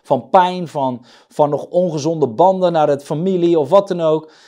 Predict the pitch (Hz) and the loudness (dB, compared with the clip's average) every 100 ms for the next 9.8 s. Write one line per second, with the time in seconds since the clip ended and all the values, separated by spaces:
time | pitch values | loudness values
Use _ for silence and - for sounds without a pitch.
0 | _ 185 196 196 165 226 285 - 220 208 | _ -2 0 -2 -2 -2 -4 -4 -4 -4
1 | 190 160 143 180 208 196 175 135 135 - | -4 -6 -2 2 2 0 -4 -8 -6 -2
2 | 208 180 139 117 110 104 92 98 _ _ | 0 0 -4 -8 -8 -10 -14 -20 _ _
3 | - _ 147 185 226 226 202 147 139 - | -20 _ -2 2 0 2 -2 0 -2 0
4 | 233 180 175 151 214 202 165 - 202 226 | 0 0 -2 -4 -4 -4 -6 2 2 4
5 | 208 165 127 185 - 139 117 120 110 92 | 2 2 4 2 2 -6 -8 -10 -12 -12
6 | 98 _ _ _ _ _ _ 151 156 160 | -20 _ _ _ _ _ _ 0 2 2
7 | 160 160 147 214 254 214 220 - 202 - | 0 -4 2 2 2 0 0 2 0 0
8 | 170 156 143 208 196 - 139 - - 190 | -2 -4 -6 -6 -6 -4 -4 -4 0 0
9 | 190 - 147 - 175 165 113 - | 0 -6 -6 0 0 0 -4 -14